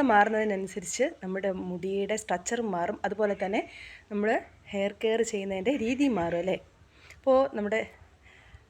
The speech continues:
കാലാവസ്ഥ എന്ന് പറയുന്നത് നല്ല വെയിലാണല്ലേ? അപ്പോൾ നമുക്ക് നമ്മുടെ വേനൽക്കാലത്ത് ചെയ്യാൻ പറ്റിയ ഒരു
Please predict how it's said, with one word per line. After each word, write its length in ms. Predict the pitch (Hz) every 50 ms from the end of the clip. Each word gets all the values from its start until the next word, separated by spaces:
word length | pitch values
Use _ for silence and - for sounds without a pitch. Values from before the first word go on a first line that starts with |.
| - -
കാലാവസ്ഥ 380 | 202 202 214 220 220 220 - 226 214
എന്ന് 120 | 214 214 202
പറയുന്നത് 380 | 196 202 202 202 202 196 208 233 226 185
നല്ല 180 | 175 180 190 202 190 185
വെയിലാണല്ലേ? 540 | 180 185 190 190 190 180 175 170 180 190 185 - - - - - - - -
അപ്പോൾ 140 | 214 247 240 233
നമുക്ക് 280 | 233 220 220 247 294 - - - - - - - -
നമ്മുടെ 260 | - 196 190 196 196 180 - - - - - - - - - - - _ - - - - _ -
വേനൽക്കാലത്ത് 580 | 196 208 214 226 226 220 233 214 208 - 240 220 208
ചെയ്യാൻ 200 | 208 196 202 196 190
പറ്റിയ 240 | 196 196 196 208 202
ഒരു 100 | 220 285